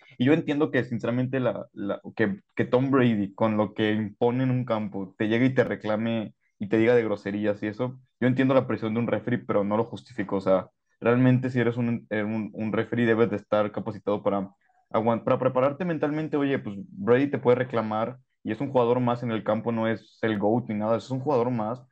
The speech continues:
Y aunque sea Brady, o aunque sea Jacoby Brissett, o aunque sea Ben DiNucci, o el que sea, todos los tienes que, que ir por igual, ¿no? Entonces,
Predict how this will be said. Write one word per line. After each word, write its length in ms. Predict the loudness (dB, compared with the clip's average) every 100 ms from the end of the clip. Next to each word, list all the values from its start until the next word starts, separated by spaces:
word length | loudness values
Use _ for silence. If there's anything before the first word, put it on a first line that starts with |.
| _ _
Y 200 | -6 0
aunque 220 | 0 0
sea 140 | -2 0
Brady, 400 | 0 0 0 0
o 80 | -2
aunque 200 | -4 -6
sea 180 | -2 0
Jacoby 340 | 0 0 0
Brissett, 360 | 0 -2 -2 0
o 80 | -2
aunque 220 | -2 -6
sea 340 | 0 2 2
Ben 260 | 2 0 2
DiNucci, 420 | 0 0 -2 -2
o 80 | -2
el 60 | -2
que 100 | -2
sea, 240 | -2 -2 -6 _ _ _
todos 160 | 0 0
los 100 | -2
tienes 200 | -6 -4
que, 680 | -2 0 0 0 -2 -6 -4
que 80 | -2
ir 100 | 0
por 120 | 0
igual, 280 | 2 0 -2
¿no? 100 | -6
Entonces, 460 | -6 -2 -2 -2